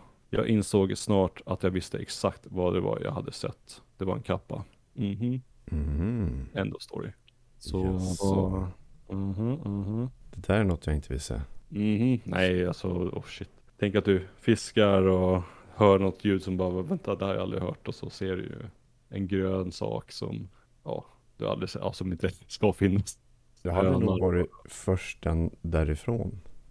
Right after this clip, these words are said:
Speaker 2: kan jag säga.
Speaker 1: Ja, <laughs> jo. Men tror inte, ja, men tror verkligen det? Tror inte du skulle vara nyfiken?
Speaker 2: Aj, ja. Alltså, det beror på hur, alltså, är den längre ifrån?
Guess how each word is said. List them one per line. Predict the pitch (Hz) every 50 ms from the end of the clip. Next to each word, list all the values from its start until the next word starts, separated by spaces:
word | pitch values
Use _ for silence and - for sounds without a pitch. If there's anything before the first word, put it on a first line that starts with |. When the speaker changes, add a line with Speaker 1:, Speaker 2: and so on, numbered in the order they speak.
| - -
Speaker 2:
kan | - 80
jag | 76 -
säga. | - 78 80 80 - - -
Speaker 1:
Ja, | - 104 98 95 92 98 - - -
<laughs> | 120 110 - - - 104 -
jo. | - 98 98 101 - - - _ _ _ _ -
Men | 107 101
tror | - 117
inte, | 120 - 139
ja, | 131 120 120 120 131 147 165 160 156
men | 151 139 120
tror | - - 156 170
verkligen | 139 107 - - - -
det? | -
Tror | - - 104
inte | 104 123
du | 123
skulle | - - 120 98
vara | 98 101
nyfiken? | 98 95 92 - - 135 - - 120 - - - - - - - _ _ _
Speaker 2:
Aj, | 78 76 76 73 73 73 73 73 73 71 67 65
ja. | 62 58 60 60 - - - _
Alltså, | - 87 - - 92
det | 82 82
beror | 76 - -
på | - - 90
hur, | 87 90 85 - - - - -
alltså, | 95 98 98 - - 101 101 - - - -
är | 117 117 113
den | 104 87 76 76
längre | 78 78 80 76 76 73
ifrån? | 73 - - 82 - - - -